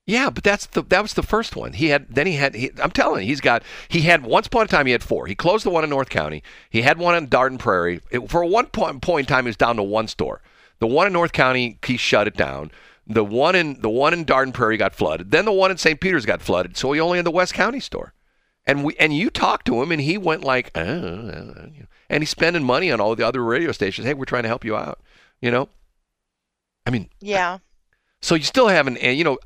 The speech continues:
Speaker 1: I'm telling you, I th-, I think after ten days, you wouldn't know what to do with spending three thousand dollars a day. You'd just get lost.
Speaker 2: No, I would.
Speaker 1: No, you
Speaker 2: I
Speaker 1: get
Speaker 2: would
Speaker 1: lost.
Speaker 2: actually do the things that, that you said,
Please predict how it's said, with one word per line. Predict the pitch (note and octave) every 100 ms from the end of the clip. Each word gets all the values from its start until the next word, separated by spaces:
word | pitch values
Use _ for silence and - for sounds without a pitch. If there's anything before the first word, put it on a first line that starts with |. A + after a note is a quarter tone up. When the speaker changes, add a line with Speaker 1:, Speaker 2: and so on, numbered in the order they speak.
| -
Speaker 1:
I'm | - F3+
telling | F#3+ C3+ G#2
you, | -
I | B2
th-, | - A2+
I |
think | - D#3
after | B2+ G#2
ten | - A#2+
days, | A2 G2 F#2
you |
wouldn't | G#2 G2+
know | F#2+
what | F#2
to | -
do | E2+
with | D#2 -
spending | - D2
three | - E2
thousand | D#2 C2+ B1
dollars | B1+ A#1+ C#2
a |
day. | A#1+ A1 -
You'd | G#2+
just | F#2+ -
get | -
lost. | D2 B1+ B3+
Speaker 2:
No, | D#4
I | D4 D#4+
would. | G#3 G3 A3
Speaker 1:
No, | D#3
you | D3 D3+
Speaker 2:
I | E3
Speaker 1:
get | -
Speaker 2:
would | C4+
Speaker 1:
lost. |
Speaker 2:
actually | D4+ - C#4
do | G#3+ A#3+
the | A3+
things | - A#3 A#3 -
that, | G#3 G3 -
that | G3 D3+
you | F3+ C#4+
said, | - F3+ D3+ D3+ F#3